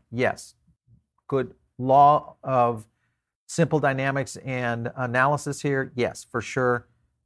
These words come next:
Uh, that is the way it's gonna play out. Digital assets will ultimately be, uh, and prove to be uncorrelated with equity markets. I do think that will happen.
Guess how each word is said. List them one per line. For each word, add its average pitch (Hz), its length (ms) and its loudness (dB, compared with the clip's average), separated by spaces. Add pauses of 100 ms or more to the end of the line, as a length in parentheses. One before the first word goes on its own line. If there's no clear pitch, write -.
(120)
Uh, 110 260 4
that 117 240 4
is 110 160 -2
the 117 100 -6
way 113 140 -2
it's 104 100 -8
gonna 107 180 -10
play 107 340 -2
out. 98 340 2
Digital 143 320 0
assets 131 400 0
will 113 140 -6
ultimately 131 580 -2
be, 117 440 -4 (440)
uh, 110 440 6
and 156 200 -2
prove 135 460 2
to 131 100 -6
be 123 240 -2
uncorrelated 120 720 -2
with 104 200 -6
equity 117 300 -4
markets. 113 420 -4
I 117 140 0
do 135 260 -2
think 139 240 -10
that 120 220 -2
will 117 200 -4
happen. 120 480 -2